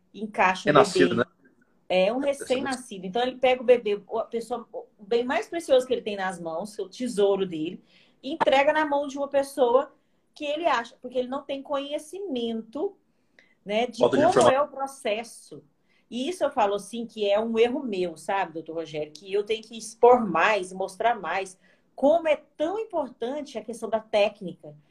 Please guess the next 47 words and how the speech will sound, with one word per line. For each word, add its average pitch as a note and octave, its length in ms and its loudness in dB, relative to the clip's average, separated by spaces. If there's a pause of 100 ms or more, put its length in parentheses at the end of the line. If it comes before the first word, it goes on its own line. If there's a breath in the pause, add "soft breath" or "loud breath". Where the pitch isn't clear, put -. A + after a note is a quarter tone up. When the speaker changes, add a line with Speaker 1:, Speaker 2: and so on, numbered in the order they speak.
(180)
Speaker 1:
né? G#3+ 100 -2
Igual B3 180 4
você B3 200 -8
tá A#3 100 -10
fazendo G#3 340 -6
aí F#3 220 -6
essas F#3 240 -10
lives. E3+ 360 -2
Isso A3+ 160 -6
é D4+ 40 0
muito D4+ 180 -8
importante, D#4+ 400 -4
você C4 80 -6
mostrar, B3 720 0 (440)
né? A3+ 200 -8
Você A#3 140 -14
já A3+ 140 -8
falou A#3 220 -6
de A3 100 -10
vários A#3+ 280 0
termos A#3 340 -4
técnicos, E3+ 640 -8 (280 soft breath)
de A3+ 120 2
equipamentos A3+ 540 2
que - 60 -16
você G3+ 280 -4
tem. F#3+ 440 -4 (760)
E B3+ 300 4
isso A#4 240 0
que, A#3 320 -6
que - 220 -2
eu G3 100 8
acho F#3+ 220 4
que - 60 -6
as G3+ 100 -6
pessoas F#3+ 300 -8
precisam, F3 600 -8 (180)
né, F3 200 2
ouvir. F#3 440 0 (380 soft breath)
Eu A3+ 140 4
também, B3+ 280 4
como B3 240 0
profissional F#3+ 600 -4
da F3 120 -2
fotografia E3 760 -4
de D#3+ 180 -20
newborn, E3+ 520 -2